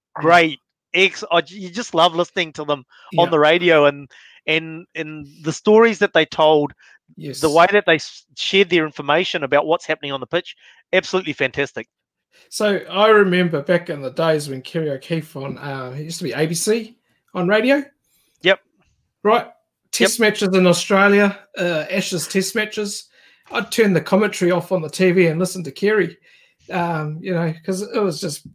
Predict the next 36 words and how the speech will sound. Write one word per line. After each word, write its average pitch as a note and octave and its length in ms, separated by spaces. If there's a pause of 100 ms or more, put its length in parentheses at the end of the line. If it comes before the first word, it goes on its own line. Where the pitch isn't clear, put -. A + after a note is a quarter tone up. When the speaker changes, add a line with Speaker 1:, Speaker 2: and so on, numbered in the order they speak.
Speaker 2:
it A#3 60
was F#3 140
just - 280
great G3+ 300
commentary. E3+ 600 (200)
Um, D3 440 (1000)
you D#3+ 100
couldn't E3 320
beat D#3 180
Speaker 1:
Yep. D#3 200
Speaker 2:
it. - 60 (840)
Yeah, D#3+ 160
the F3+ 160
Speaker 1:
Well, F#3+ 100
Speaker 2:
other G#3+ 100
one, F3 200
Speaker 1:
this F3 100
is G3 80
Speaker 2:
Jeremy G3 260
Coney's F3+ 400
another E3+ 240
one. D3 200
Yeah, C#3 260
classic. - 560 (280)
He's D#3 140
a E3 40
great, E3+ 300 (140)
great F3 260
commentator. C#3 540 (760)
Speaker 1:
Um, D#3+ 380 (1400)
I, E3 80
I F#3+ 180
remember F3+ 300
it F3 120
was D#3 140
like E3 240